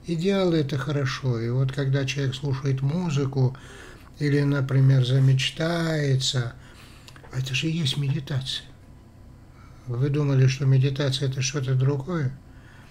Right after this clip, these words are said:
Ну вот, например, состояние задумчивости, вспомните.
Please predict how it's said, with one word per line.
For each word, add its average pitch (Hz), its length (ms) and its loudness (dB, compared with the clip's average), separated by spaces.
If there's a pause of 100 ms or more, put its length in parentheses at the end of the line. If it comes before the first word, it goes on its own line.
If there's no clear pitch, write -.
(200)
Ну 170 100 2
вот, 185 160 4
например, 180 460 2
состояние 160 600 2
задумчивости, 135 840 0
вспомните. 127 720 -2